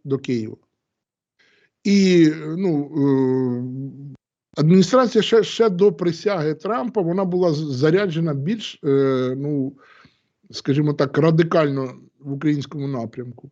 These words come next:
Але це все здувалося в силу того, коли вони аналізували поведінку тут, в Києві. Поведінку в Міністерстві оборони, наприклад, де, де сидить призначенець Зеленського. Це, це ж,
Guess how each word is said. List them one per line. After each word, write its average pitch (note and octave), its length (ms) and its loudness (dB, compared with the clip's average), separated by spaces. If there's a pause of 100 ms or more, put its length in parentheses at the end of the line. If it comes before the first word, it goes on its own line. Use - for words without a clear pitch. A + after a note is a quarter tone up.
(680)
Але F#3+ 260 4
це C#4+ 180 0
все C#4 240 -2
здувалося G3+ 680 2
в G3 60 -4
силу A#3+ 320 -6
того, G#3 300 2
коли A3+ 220 -2
вони G#3 360 2 (120)
аналізували G3 720 2
поведінку F#3 640 0
тут, E3 440 -4 (400)
в - 120 -20
Києві. D3+ 420 0 (560)
Поведінку A3+ 480 4
в - 20 4
Міністерстві F#3 580 2
оборони, E3+ 720 2
наприклад, C3+ 720 -6 (440)
де, F#3+ 260 6
де F3+ 200 0
сидить F3+ 400 -4
призначенець E3+ 720 -2
Зеленського. D3+ 880 0
Це, D#3 200 -2
це D#3+ 240 -2
ж, D3+ 140 -4